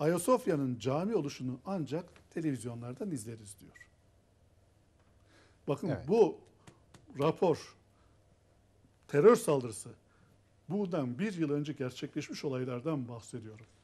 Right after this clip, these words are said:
Speaker 1: Batı bizi nasıl gözlemliyor, nasıl değerlendiriyor? Bizim hakkımızda nasıl bir kanaat ve düşünceye sahip ondan bahsediyorum. Ve çok ilginçtir. Onların bu gözlemlerini biz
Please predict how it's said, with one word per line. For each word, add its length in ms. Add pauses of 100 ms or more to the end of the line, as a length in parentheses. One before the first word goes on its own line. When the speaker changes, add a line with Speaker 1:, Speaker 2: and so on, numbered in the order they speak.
(500)
Speaker 1:
Batı 240
bizi 200
nasıl 260
gözlemliyor, 600
nasıl 280
değerlendiriyor? 840 (340)
Bizim 200
hakkımızda 420
nasıl 260
bir 80
kanaat 500
ve 200
düşünceye 400
sahip 360
ondan 380
bahsediyorum. 560 (1080)
Ve 240 (140)
çok 240
ilginçtir. 560 (520)
Onların 640
bu 140
gözlemlerini 880
biz 300